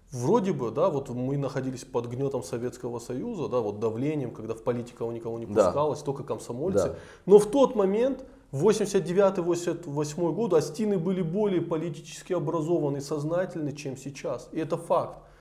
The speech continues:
Speaker 1: И, э, жители той России прекрасно понимали, что без свободы слова, без, э, свободы выборов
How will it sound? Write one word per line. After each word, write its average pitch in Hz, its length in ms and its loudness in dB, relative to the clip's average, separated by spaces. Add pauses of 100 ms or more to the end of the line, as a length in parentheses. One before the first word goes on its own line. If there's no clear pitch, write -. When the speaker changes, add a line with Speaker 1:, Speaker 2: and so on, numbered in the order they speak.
(280)
Speaker 1:
И, 151 300 0 (220)
э, 135 340 4
жители 208 720 0 (320)
той 170 180 4
России 175 560 -2 (800)
прекрасно 143 480 2
понимали, 151 560 0
что - 220 -10
без 143 320 0
свободы 151 400 -2
слова, 131 500 -6 (880)
без, 131 500 -2 (360)
э, 117 400 4 (480)
свободы 135 680 -2 (140)
выборов 127 480 -2